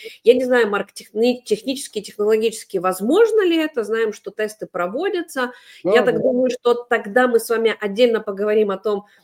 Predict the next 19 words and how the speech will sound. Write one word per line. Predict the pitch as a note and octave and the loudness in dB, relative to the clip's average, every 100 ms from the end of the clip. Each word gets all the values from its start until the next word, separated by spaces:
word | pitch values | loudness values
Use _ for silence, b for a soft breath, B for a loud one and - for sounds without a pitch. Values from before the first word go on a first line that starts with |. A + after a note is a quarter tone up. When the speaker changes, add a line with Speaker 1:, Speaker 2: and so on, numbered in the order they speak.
| D#3+ | -8
Speaker 1:
на | G3+ | -8
что | G#3 B3 | -2 -2
способен | A#3+ G#3 A3 G#3 G3 | -2 -6 -4 -4 -4
повлиять | G3 G3+ G#3 G3 E3+ | -4 -2 -2 -4 -10
V | F#3 | -8
P | G#3+ | -4
N | G3+ F#3+ | -2 -2
или | F#3 | -6
другие | F#3 G3 G3 F3 | -8 -6 -6 -6
инструменты. | - F3+ F#3+ D4 C5 A#4 C#4+ b b _ | -8 -8 -6 -4 -4 -4 -10 b b _
Но | G3+ | -2
на | G3+ | -2
сегодняшний | - C4+ F4+ F4+ D4+ | -2 -2 -2 -6 -8
день, | C4+ C4+ B3+ | -6 -6 -8
пока | F#3+ - G3+ | -12 -6 -6
ещё | G3 - F#3 | -6 -8 -10
YouTube | G3 G3 G3 | -8 -8 -10
не | E3+ F3 | -8 -4
заблокирован, | E3+ D#3+ D#3+ - E4+ G4 F4 | -2 -2 -4 -2 -4 -2 -4